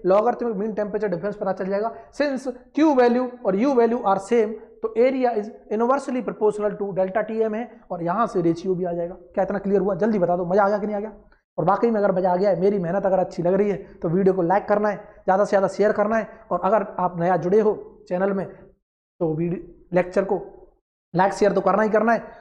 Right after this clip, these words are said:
और channel को subscribe भी करना है, Bell icon press जरूर करना है, नहीं तो आपको video के latest notification नहीं मिल पाएंगे।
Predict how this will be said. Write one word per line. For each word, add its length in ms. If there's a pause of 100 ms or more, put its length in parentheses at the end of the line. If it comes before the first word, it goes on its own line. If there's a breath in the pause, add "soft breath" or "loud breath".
(140 loud breath)
और 140
channel 320
को 100
subscribe 420
भी 100
करना 260
है, 340
Bell 260
icon 240
press 240
जरूर 240
करना 240
है, 60
नहीं 120
तो 100
आपको 300
video 280
के 100
latest 340
notification 460
नहीं 140
मिल 140
पाएंगे। 260